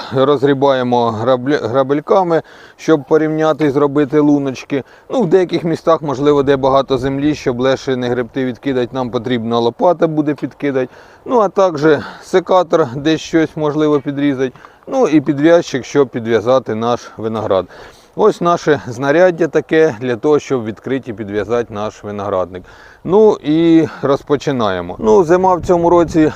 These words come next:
видалась, е, доволі така тепла. Е, ну, в нашому регіоні, е, снігу дуже багато не було, там деякі дні, е, а так, е,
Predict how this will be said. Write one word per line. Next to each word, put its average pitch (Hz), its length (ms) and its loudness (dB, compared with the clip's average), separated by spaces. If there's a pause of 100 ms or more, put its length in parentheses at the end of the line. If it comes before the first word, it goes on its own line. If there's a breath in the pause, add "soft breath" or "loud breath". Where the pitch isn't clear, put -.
видалась, 147 720 2
е, 131 260 2
доволі 139 400 0
така 127 420 -2 (140)
тепла. 175 460 2 (440 loud breath)
Е, 131 360 4
ну, 214 300 4
в 143 160 -2
нашому 175 400 0
регіоні, 160 680 4 (160 loud breath)
е, 135 320 2
снігу 156 420 -2
дуже 127 300 0
багато 127 400 2
не 135 100 -4
було, 170 300 0
там 143 220 -4
деякі 143 420 -2
дні, 170 340 -6 (340 loud breath)
е, 127 200 4
а 131 120 2
так, 143 340 0
е, 123 400 2